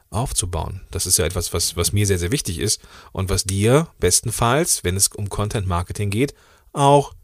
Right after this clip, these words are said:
wichtig sein sollte. Manipulation, ja, aber <laughs> ich möchte dich zu etwas Besserem manipulieren. Ähm, genau, was ist noch wichtig? Äh, genau,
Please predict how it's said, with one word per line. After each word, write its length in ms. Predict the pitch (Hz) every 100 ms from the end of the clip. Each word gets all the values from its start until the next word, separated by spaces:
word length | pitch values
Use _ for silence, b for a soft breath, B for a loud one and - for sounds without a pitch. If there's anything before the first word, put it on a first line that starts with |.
| -
wichtig 460 | 107 104 95 87
sein 260 | 90 85 87
sollte. 420 | 82 78 - 71 b b
Manipulation, 800 | 110 117 110 101 92 120 131 156 -
ja, 360 | 98 101 120 - B -
aber 380 | 95 98 98 - B B B
<laughs> 420 | - - - - -
ich 140 | -
möchte 260 | 110 104 95
dich 140 | 92
zu 100 | -
etwas 220 | 82 90
Besserem 340 | 92 101 - 80
manipulieren. 680 | 117 110 113 - 92 82 76 - B B B -
Ähm, 380 | 110 117 120 107 - _ _ _ _ _ _ _ - _ _ - _
genau, 200 | 95 82
was 120 | -
ist 60 | 113
noch 140 | 123
wichtig? 400 | 135 - 147 - b b b b -
Äh, 100 | 127
genau, 240 | 175 104